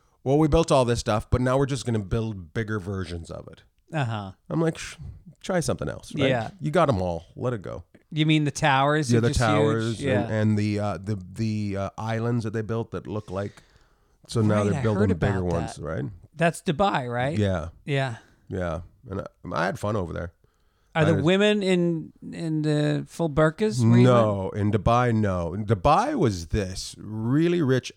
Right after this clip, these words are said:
Speaker 1: ugly men and just the hottest women ever.
Speaker 2: No kidding.
Speaker 1: Yeah, it was just insane. I was just like, "Oh."
Speaker 2: Are they native or are these coming in
Speaker 1: I
Speaker 2: from
Speaker 1: think they're
Speaker 2: other
Speaker 1: all
Speaker 2: pla-,
Speaker 1: brought in.
Speaker 2: Yeah.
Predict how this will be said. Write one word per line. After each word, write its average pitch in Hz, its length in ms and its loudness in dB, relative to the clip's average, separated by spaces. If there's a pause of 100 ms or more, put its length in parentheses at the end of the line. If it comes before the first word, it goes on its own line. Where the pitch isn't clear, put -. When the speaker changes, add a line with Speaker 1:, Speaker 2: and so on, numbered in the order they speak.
(200)
Speaker 1:
ugly 107 360 -2
men 95 680 -2 (180)
and 95 200 -4
just 98 440 -2
the 92 100 -6
hottest 87 380 -6
women 85 280 -10
ever. 85 240 -14
Speaker 2:
No 214 420 -2
kidding. 262 600 -4
Speaker 1:
Yeah, 92 320 0
it - 80 -6
was 110 180 -2
just 107 440 -2
insane. 87 680 -4
I 73 60 -10
was 101 120 -6
just 90 140 -12
like, - 220 -10 (100)
"Oh." - 420 -8 (720)
Speaker 2:
Are 165 120 4
they 147 360 4
native 170 560 4
or - 100 -4
are 165 40 2
these 160 280 0
coming 151 300 0
in 113 60 4
Speaker 1:
I 113 40 6
Speaker 2:
from - 80 2
Speaker 1:
think 139 160 4
they're 110 100 4
Speaker 2:
other 101 60 4
Speaker 1:
all 98 100 6
Speaker 2:
pla-, 82 60 0
Speaker 1:
brought 90 260 2
in. 82 140 -2
Speaker 2:
Yeah. 120 300 -2